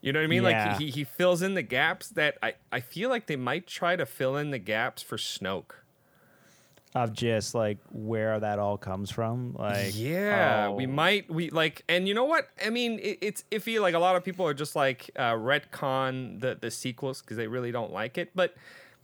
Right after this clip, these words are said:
Speaker 1: I feel like, obviously, they're not gonna do that. They spent way too much money to do that. But, but I feel like D-, Dave Filoni's falling into hands of trying to fix certain things. He's done it before.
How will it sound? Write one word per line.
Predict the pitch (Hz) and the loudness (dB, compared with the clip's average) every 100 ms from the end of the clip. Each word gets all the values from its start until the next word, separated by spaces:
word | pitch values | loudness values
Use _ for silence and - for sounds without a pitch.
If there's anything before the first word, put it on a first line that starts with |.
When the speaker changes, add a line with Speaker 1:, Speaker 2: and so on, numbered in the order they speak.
| _ _ _ - - | _ _ _ -4 -2
Speaker 1:
I | |
feel | 143 214 269 | 0 0 4
like, | 226 - | 4 4
obviously, | 165 180 165 | 0 0 0
they're | 143 | 0
not | 139 | 0
gonna | 120 | 0
do | 104 131 | -2 -2
that. | 98 | -2
They | 117 | -6
spent | - 120 | -6 -4
way | 117 | -4
too | 113 117 | -6 -6
much | 101 - | -6 -6
money | 117 104 | -4 -4
to | 90 | -6
do | 104 104 | -6 -4
that. | 92 95 92 | -4 -4 -4
But, | 104 95 - - - _ - | -6 -6 -14 -20 -20 _ -8
but | 107 123 113 - - - _ 135 | 2 2 2 -4 -20 -20 _ -4
I | |
feel | - 190 | -2 0
like | 190 156 - | 0 0 -8
D-, | 139 135 | -10 -2
Dave | 147 156 | 0 0
Filoni's | 143 139 143 131 | 0 0 0 -2
falling | - 131 131 127 | -2 0 0 -2
into | 120 110 | -2 -2
hands | 120 117 | -4 -4
of | 117 98 | -6 -6
trying | - 117 | -2 -2
to | 104 | -2
fix | - - 127 - - - - _ - _ _ _ - | -4 -2 -2 -2 -10 -10 -14 _ -20 _ _ _ -8
certain | - 143 120 | -2 -2 -2
things. | 117 127 143 - | -2 -2 -2 -4
He's | 131 151 | -4 0
done | 196 240 | 4 6
it | 277 | 6
before. | 240 - 247 285 320 294 | 0 0 4 4 2 -4